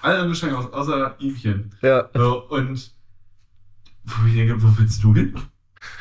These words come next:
Speaker 1: Also bist du jetzt wirklich on purpose so, sagen wir mal, du bist irgendwie Adlershof eingestiegen.
Speaker 2: Ja.
Speaker 1: Weiß, ich komme mit der S sechsundvierzig nach keine Ahnung wo.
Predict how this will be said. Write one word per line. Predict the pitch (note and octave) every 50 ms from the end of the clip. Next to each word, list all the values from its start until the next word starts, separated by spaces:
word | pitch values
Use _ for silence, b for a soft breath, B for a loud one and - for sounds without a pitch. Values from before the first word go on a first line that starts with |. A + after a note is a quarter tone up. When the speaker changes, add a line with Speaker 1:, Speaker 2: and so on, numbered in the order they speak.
| B B B
Speaker 1:
Also | B2 C3 C3+ A#2+ B2+ A#2
bist | G#2+ D3+ C#3+ - E3
du |
jetzt | D3+ C3+ - C3+
wirklich | C#3 D#3+ F3 D3+
on | C#3+ A#2+ -
purpose | - F#3+ - F3 E3+ -
so, | D3+ C#3+
sagen | C3+ C#3 C#3+ C#3+ C#3+
wir | C#3+
mal, | C3+
du | B2
bist | B2 A#2+
irgendwie | D3 C#3+ C#3 B2+ B2+
Adlershof | - C3+ B2 B2+ A2+ E3+ F3+ F3
eingestiegen. | F3+ D3+ C#3 C#3 C#3 B2 - - G#2+ G#2 G2+ G#2+ G#2+
Speaker 2:
Ja. | C3+ C3 C3 - - - - - - - - _ _ -
Speaker 1:
Weiß, | - A#2+ A#2 B2 C3 D#3 E3 - C3+
ich | A2+
komme | - - D3+ D#3 D#3
mit | D3+ D3 C#3+
der | D3 C#3
S | C3 A#2
sechsundvierzig | D3 C#3+ C#3 - C3+ A#2 - C#3+ C#3+ C#3 C#3 C3+ B2+
nach | B2+ B2 A#2+ A2 -
keine | - - B2 A#2+ A#2+ A#2+
Ahnung | B2 B2 A#2 A2 G#2+ G2+ F#2+ F#2+
wo. | G2+ G#2 - - - -